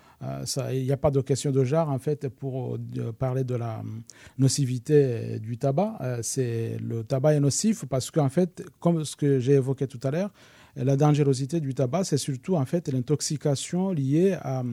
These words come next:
euh, à, au, à la fumée, c'est-à-dire qu'en fait, la combustion, euh, c'est, c'est valable pour, euh, n'importe quelle personne. Donc, il n'y a pas de, cette notion de dire, voilà, euh, je suis homme et je résiste mieux au,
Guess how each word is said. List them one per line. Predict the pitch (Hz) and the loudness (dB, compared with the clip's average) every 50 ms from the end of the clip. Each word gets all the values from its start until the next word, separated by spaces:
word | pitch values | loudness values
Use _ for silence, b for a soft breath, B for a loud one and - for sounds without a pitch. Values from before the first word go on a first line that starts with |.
| 120 117 117 B B B B B B B B | -6 -8 -10 B B B B B B B B
euh, | 131 123 123 120 120 | -6 -6 -4 -4 -6
à, | 120 120 117 117 117 113 113 117 123 123 | -6 -6 -6 -6 -6 -8 -8 -8 -8 -8
au, | 123 120 - - 165 | -8 -8 -8 -10 -10
à | 135 127 127 123 120 120 123 | -8 -8 -6 -6 -6 -4 -2
la | 139 135 | -2 -2
fumée, | - - 156 143 147 180 233 202 | -2 0 0 2 2 2 0 -2
c'est-à-dire | - - 139 127 135 151 | -6 -6 -6 -6 -6 -6
qu'en | - 156 131 113 | -4 -4 -4 -2
fait, | - 160 151 - | -2 -4 -4 -4
la | 131 117 | -4 -8
combustion, | - - 185 180 160 156 156 - - - 170 175 214 226 _ b b b b b b 131 | 0 4 4 4 4 4 2 -2 -2 -2 -2 -2 -2 -2 _ b b b b b b -6
euh, | 127 127 123 | -6 -6 -4
c'est, | - - - 139 131 127 120 117 113 | -6 -4 -2 -2 -2 -2 -2 -4 -6
c'est | 113 - 135 131 | -4 -2 -2 0
valable | 123 139 143 160 175 180 151 147 135 | 0 2 2 4 4 4 4 2 2
pour, | - - 147 147 131 127 120 113 110 113 | 0 0 -4 -2 -2 -2 -2 -4 -4 -2
euh, | 113 | -2
n'importe | 117 131 135 127 151 156 - - - 123 | 0 0 0 0 0 -2 -4 -4 -6 -6
quelle | - - 143 123 | -2 -2 -2 -2
personne. | 107 - 127 117 - - 165 185 208 170 123 - b b b b b b b b | -2 -6 -8 -8 -6 -4 -4 -2 0 -2 -2 -4 b b b b b b b b
Donc, | 127 120 143 160 147 - | -2 0 2 2 0 0
il | 160 143 | -2 0
n'y | 139 | 2
a | 151 135 | 2 0
pas | - _ - 190 202 208 202 - 151 | 2 _ 4 6 6 4 2 -2 -4
de, | 131 131 143 135 131 127 123 123 120 | 0 4 4 4 4 2 0 -2 -4
cette | - - 147 139 | -4 -4 -4 -4
notion | 156 147 143 123 - 170 175 | -2 -2 -2 -2 -2 -2 -2
de | 160 147 | -2 -2
dire, | 143 147 | -2 -4
voilà, | 139 131 123 120 135 156 175 180 - - | -4 -4 -4 -2 -2 -2 -2 -2 -4 -4
euh, | 135 131 127 123 120 | -4 -4 -4 -4 -4
je | 107 131 135 | -2 -2 -2
suis | 123 - - - 170 175 175 170 165 - | -2 -4 -4 -4 -2 0 0 0 0 0
homme | 151 151 165 180 175 160 | 0 0 2 2 2 2
et | 139 | 0
je | 117 135 | 2 2
résiste | 139 135 120 135 131 120 143 160 - - 147 | 2 2 2 2 0 0 -2 -4 -4 -4 -2
mieux | 139 135 135 139 156 160 160 | 0 2 2 2 2 2 2
au, | 151 143 131 123 120 | 0 0 -2 -4 -6